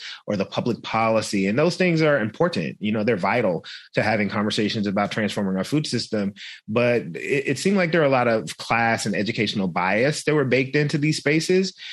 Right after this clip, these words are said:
And I felt like it was my mission or, or, or one of my main goals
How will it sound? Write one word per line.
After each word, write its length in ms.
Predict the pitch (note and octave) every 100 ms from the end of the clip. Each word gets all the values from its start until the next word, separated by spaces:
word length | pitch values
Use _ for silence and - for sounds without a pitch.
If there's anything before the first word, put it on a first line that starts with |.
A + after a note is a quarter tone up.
| - -
And 100 | C3
I 80 | B2+
felt 280 | C#3 E3+ E3
like 180 | C3 A#2
it 80 | B2+
was 240 | B2+ A2+
my 640 | G#2 G#2 B2 C#3+ C#3+ C3 -
mission 760 | G2+ G2 B2 - G#2 F2+ F2 F2+
or, 280 | G#2+ G2 D2+
or, 260 | G#2 G2+
or 220 | E2+ G#2+
one 220 | F#2 G#2 B2+
of 40 |
my 240 | A2 A2 F#2
main 340 | F#2 A2 A2
goals 520 | G2 G2+ D3 A2+ G#2+